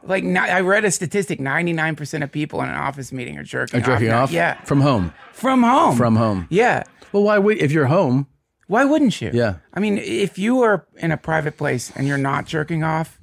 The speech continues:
Speaker 2: What are you doing?
Speaker 1: why do you have a body?
Speaker 2: Yeah. When was the last time you jerked off in public?
Speaker 1: Wow, that's a really good question.
Speaker 2: Yeah.
Speaker 1: Define public.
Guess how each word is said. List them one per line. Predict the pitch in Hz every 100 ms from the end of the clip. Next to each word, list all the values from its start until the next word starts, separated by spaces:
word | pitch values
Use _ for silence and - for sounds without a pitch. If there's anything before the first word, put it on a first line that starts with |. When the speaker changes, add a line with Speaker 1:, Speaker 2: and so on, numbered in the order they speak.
| -
Speaker 2:
What | 160
are |
you | 196
doing? | 175 247 247
Speaker 1:
why | 151 170
do | 208
you | 196
have | 170
a |
body? | 110 127 151 151 107 -
Speaker 2:
Yeah. | 113 135 113 - _ _ _ _ _ _ _ _ _ - _ - _
When | 165
was | 220
the | 202
last | 190
time | - 175
you | 147
jerked | 131 131 135
off | 127
in | 120
public? | 110 123 98 85 - _ _ _ _ _ _ _ _ _ _ _ _ _ _ _
Speaker 1:
Wow, | - 156 202 165
that's | 196 -
a | 202
really | 143 143 147
good | 147 160
question. | - 220 247 - 127 -
Speaker 2:
Yeah. | 101 85 - - - - - - - - - - - -
Speaker 1:
Define | 214 175 240 240 226
public. | 202 196 139 - -